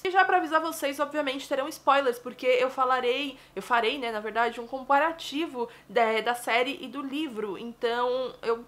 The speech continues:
eventualmente falarei spoilers. Se você não assistiu ainda, não gosta de spoilers, não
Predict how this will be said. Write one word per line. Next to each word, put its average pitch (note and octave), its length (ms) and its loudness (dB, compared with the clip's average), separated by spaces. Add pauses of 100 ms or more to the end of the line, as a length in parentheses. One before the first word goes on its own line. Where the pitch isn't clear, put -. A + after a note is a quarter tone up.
(120)
eventualmente A#3+ 600 -8
falarei A#3 320 -4
spoilers. A3+ 600 0 (160)
Se - 140 -10
você B3+ 260 -2
não A#3+ 140 -2
assistiu A#3+ 380 -4
ainda, A3+ 420 -4
não G#3+ 160 -8
gosta G#3+ 220 -8
de G3+ 60 -16
spoilers, A3+ 460 -4
não A#3+ 300 -8